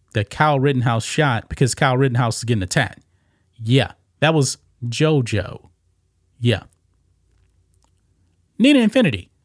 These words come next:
"These pictures are A I generated. Would be nice if you did some basic research before blasting out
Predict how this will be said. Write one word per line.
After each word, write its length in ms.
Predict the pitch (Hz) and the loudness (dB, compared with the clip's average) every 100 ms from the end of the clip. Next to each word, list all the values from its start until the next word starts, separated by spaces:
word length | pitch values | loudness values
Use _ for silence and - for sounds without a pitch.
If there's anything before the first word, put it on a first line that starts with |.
| _ _ - | _ _ 0
"These 240 | - 233 | 2 2
pictures 680 | - 233 240 - 214 214 - - | 2 0 0 2 2 2 -6 -2
are 360 | 151 151 151 151 | 2 4 2 -2
A 160 | 160 160 | -2 0
I 120 | 135 | 2
generated. 480 | 131 160 113 95 - _ _ _ _ _ _ _ _ | 2 2 2 -2 -6 _ _ _ _ _ _ _ _
Would 200 | 117 185 | 0 2
be 80 | 185 | 4
nice 380 | 165 160 156 - | 2 2 2 0
if 140 | 120 | 0
you 80 | 143 | 0
did 240 | 127 151 147 | 2 0 0
some 180 | 123 | -2
basic 420 | 107 143 156 127 117 | 0 0 0 -2 0
research 480 | 165 135 127 123 | -2 0 0 -2
before 260 | - - 123 | -4 -2 -2
blasting 520 | 104 127 156 - 160 | 0 0 0 0 0
out 240 | 131 123 | 0 -2